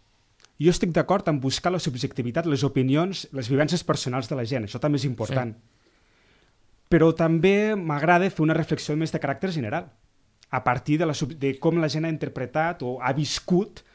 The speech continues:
Speaker 1: la seva vida.
Speaker 2: Ara t'ajudaré, Josep Maria.
Speaker 1: Sí.
Speaker 2: A veure, per què a certs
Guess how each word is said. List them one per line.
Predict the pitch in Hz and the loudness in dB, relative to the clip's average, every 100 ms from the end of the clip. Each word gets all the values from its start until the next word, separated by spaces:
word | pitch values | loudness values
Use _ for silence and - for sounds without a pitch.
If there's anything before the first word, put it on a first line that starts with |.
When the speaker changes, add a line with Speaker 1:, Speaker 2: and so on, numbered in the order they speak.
| _ _ | _ _
Speaker 1:
la | 127 | -8
seva | - 131 | -2 -2
vida. | 117 104 92 104 _ _ _ _ | -2 -4 -10 -16 _ _ _ _
Speaker 2:
Ara | 165 180 | 0 2
t'ajudaré, | 175 160 156 117 87 87 | 2 0 0 -2 -6 -10
Josep | 113 127 | -8 -4
Maria. | 131 123 101 | -4 -4 -4
Speaker 1:
Sí. | 113 92 - | -4 -6 -10
Speaker 2:
A | 127 | -4
veure, | 147 135 117 - _ | 0 0 0 -4 _
per | - 156 | -4 -2
què | - 208 185 | 0 2 2
a | |
certs | 160 175 | 2 -2